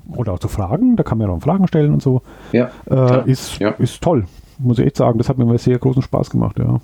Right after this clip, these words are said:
Speaker 2: Schön. Ja, komm vorbei. Also, <laughs> der Heller ist auch wirklich ein streitbarer Typ, ähm, weil er manchmal auch wirklich Meinungen hat, die so am Mainstream vorbeigehen, finde ich. Ähm, aber er ist auch,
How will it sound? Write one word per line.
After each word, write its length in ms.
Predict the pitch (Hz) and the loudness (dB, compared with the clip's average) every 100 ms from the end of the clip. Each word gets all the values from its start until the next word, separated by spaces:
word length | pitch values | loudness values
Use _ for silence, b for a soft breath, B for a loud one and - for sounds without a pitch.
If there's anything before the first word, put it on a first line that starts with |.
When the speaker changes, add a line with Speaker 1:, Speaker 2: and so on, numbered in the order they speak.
| - | -4
Speaker 2:
Schön. 300 | - 135 131 _ _ _ _ _ _ - | -4 -4 -4 _ _ _ _ _ _ 0
Ja, 220 | 120 - | 0 0
komm 180 | - 143 | -2 -2
vorbei. 480 | - - 98 147 156 - | -2 0 0 0 -2 -12
Also, 300 | - 104 101 - | -10 -10 -10 -14
<laughs> 140 | - - 113 107 B B B B | -8 -2 0 -2 B B B B
der 100 | 104 | -2
Heller 240 | 104 127 143 | 0 2 2
ist 160 | 143 | 2
auch 140 | 151 127 | 0 0
wirklich 180 | 143 143 | 2 2
ein 60 | |
streitbarer 720 | 117 - 110 143 151 - 160 | 2 0 0 0 -2 -2 -2
Typ, 340 | - 180 160 - | -4 -6 -6 -6
ähm, 640 | - 123 127 127 127 127 123 | -2 0 0 -2 -2 -4 -6
weil 160 | 120 110 | -4 -2
er 60 | 110 | 2
manchmal 360 | 113 - 117 | 2 2 0
auch 80 | 113 | 0
wirklich 240 | 117 - | -2 -2
Meinungen 420 | 104 90 123 120 117 | 0 0 2 2 2
hat, 160 | 113 | 0
die 80 | 107 | -2
so 140 | 104 | 0
am 100 | 101 | 0
Mainstream 520 | 98 101 120 - 117 110 | 0 0 -2 0 0 0
vorbeigehen, 640 | 95 82 87 120 143 143 | -4 -2 -2 0 0 -2
finde 240 | - - | -2 -4
ich. 180 | 147 - B B B B B - | -4 -6 B B B B B -2
Ähm, 420 | 110 113 113 110 | 2 4 2 2
aber 280 | - 110 113 | 0 2 2
er 140 | 110 | 2
ist 360 | 113 - - - | 0 -4 -8 -2
auch, 480 | 113 107 - - | -2 -2 -8 -12